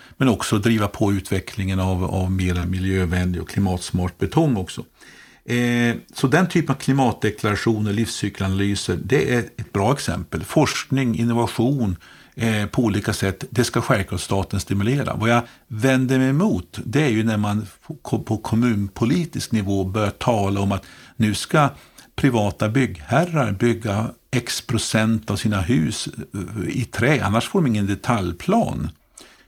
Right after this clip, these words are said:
Eh, jag har sett exempel på när man börjar ställa såna krav, men man ställer inte krav på att kommunens alla förskolor ska byggas med trä, det man själv ska betala och göra.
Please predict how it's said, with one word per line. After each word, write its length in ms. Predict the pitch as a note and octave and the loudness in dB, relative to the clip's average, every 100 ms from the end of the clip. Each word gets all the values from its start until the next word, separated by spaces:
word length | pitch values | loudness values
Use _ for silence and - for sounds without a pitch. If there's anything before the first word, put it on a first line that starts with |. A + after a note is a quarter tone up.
| _ A#2+ | _ -2
Eh, 1160 | A2 A2 G#2+ G#2+ G#2+ F#2 F#2 F#2+ - E2 - G#2 | 0 2 0 0 -2 -4 -4 -4 -4 -4 -4 0
jag 60 | |
har 160 | A#2 A#2+ | 2 2
sett 180 | C#3 C3 | 2 0
exempel 420 | - A2 G#2 G#2+ | 0 0 0 -2
på 80 | A2+ | 0
när 80 | |
man 100 | G2+ - | 0 0
börjar 160 | A2+ G2+ | -2 -2
ställa 260 | - G#2+ | 0 0
såna 180 | G2 A2 | 2 0
krav, 440 | - - F#2+ F2+ G2+ | 0 -2 0 0 2
men 140 | B2+ | 4
man 100 | C#3 | 4
ställer 160 | - G2+ | 0 -2
inte 100 | - | -2
krav 300 | A3+ A#3+ C3 | 0 2 0
på 120 | G#2 | -2
att 100 | - | -4
kommunens 520 | - A2 B2 A#3+ A3+ | 0 2 2 2 0
alla 160 | C#3 A2+ | -2 -2
förskolor 600 | - G2+ F2+ - C4 A3+ | 0 0 -2 -2 0 0
ska 160 | - | 0
byggas 380 | A#2+ G2 F#2 - | 0 0 0 -2
med 120 | F#2 | -2
trä, 180 | G2+ D#2+ | -2 -2
det 140 | G2 | 0
man 120 | A2 G#2+ | 0 0
själv 260 | B2+ A#3+ | 2 0
ska 160 | A#3 - | 0 -2
betala 540 | A#2 - F2 E2 D#2 | 0 -2 -2 -2 -2
och 240 | D#2 - G#2+ | -4 -2 0
göra. 360 | G2 D2+ F2+ | 0 -2 -8